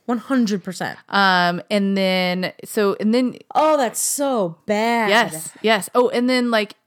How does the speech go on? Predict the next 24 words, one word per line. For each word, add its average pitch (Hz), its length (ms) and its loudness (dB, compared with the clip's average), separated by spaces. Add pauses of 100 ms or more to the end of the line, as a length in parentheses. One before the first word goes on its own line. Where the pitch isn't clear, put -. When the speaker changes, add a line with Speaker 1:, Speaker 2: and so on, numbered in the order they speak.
(140)
Speaker 2:
uh, 202 560 2 (240)
so, - 680 -8
so - 280 0
every 226 280 -2
night 202 260 0
Speaker 1:
Put - 140 -2
yourself 440 300 2
in 311 60 2
their 233 100 2
shoes. 170 440 -2
You 214 160 2
would 262 80 2
Speaker 2:
Yeah. 277 100 2
Speaker 1:
wanna 226 200 0
do 220 140 -2
that 175 200 0
so 180 300 0
bad. 175 220 0
I'm 208 120 2
such 302 220 -2
a 320 60 0
rule 180 260 2
follower 175 380 2
Speaker 2:
Yes. 170 400 -4